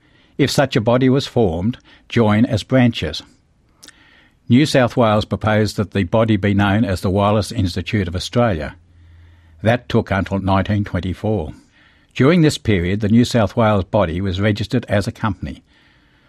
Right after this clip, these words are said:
the Wireless Institute of Australia, New South Wales Division, on the twenty-sixth of May, nineteen twenty-two. The nineteen twenties were rough times for experimenters.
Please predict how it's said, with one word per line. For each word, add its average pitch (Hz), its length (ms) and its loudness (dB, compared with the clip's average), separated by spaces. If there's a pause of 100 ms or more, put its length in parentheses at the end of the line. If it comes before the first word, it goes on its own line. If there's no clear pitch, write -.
(140)
the 101 80 -2
Wireless 110 460 0
Institute - 540 -2
of 95 100 -6
Australia, 92 600 -2 (400)
New 104 180 2
South 104 280 0
Wales 95 320 0
Division, 90 500 -4 (420)
on 95 180 0
the 87 80 0
twenty-sixth 120 600 -2
of 82 100 -4
May, 92 480 0
nineteen 101 540 0
twenty-two. 90 760 -4 (1000)
The 123 80 2
nineteen 175 380 4
twenties 123 540 0
were 95 140 0
rough 113 240 0
times 104 340 2
for 101 140 -4
experimenters. 90 720 -2